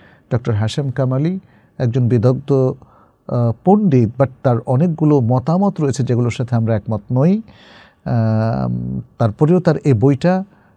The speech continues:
আহ, তিনি খুব সলিড, আহ, সুন্দর করে লিখেছেন, সেটা বাংলায় অনুবাদ হয়েছে, বিআইটি অনুবাদ করেছে।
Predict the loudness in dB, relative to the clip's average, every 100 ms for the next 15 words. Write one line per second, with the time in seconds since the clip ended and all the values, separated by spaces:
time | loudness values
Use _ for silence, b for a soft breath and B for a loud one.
0 | _ -6 -4 -2 -2 -2 -2 -6 -6 -10
1 | -2 4 4 4 -2 -10 -6 -4 -2 -2
2 | 0 0 0 0 0 -2 -4 -4 0 0
3 | 0 -2 -4 b b b b -2 0 0
4 | -2 -4 -4 -2 0 2 0 0 -2 0
5 | 0 -2 -2 -4 -2